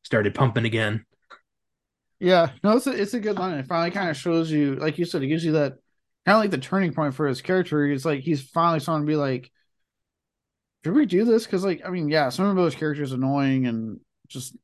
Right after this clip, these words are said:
Speaker 2: ugh, insufferable. But, like, like you said, she's innocent. Like, you really gonna, like, do this? And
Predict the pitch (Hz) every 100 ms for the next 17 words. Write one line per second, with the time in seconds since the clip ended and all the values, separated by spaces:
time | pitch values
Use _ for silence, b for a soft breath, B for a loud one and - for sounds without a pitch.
0 | _ 139 139 127 120 131 135 143 139 156
1 | 165 156 147 135 127 127 - _ _ _
2 | 147 147 147 - 123 139 131 139 190 135
3 | 139 139 135 127 - _ 127 131 143 147
4 | 147 151 147 135 127 123 _ - 135 143
5 | 143 143 135 117 113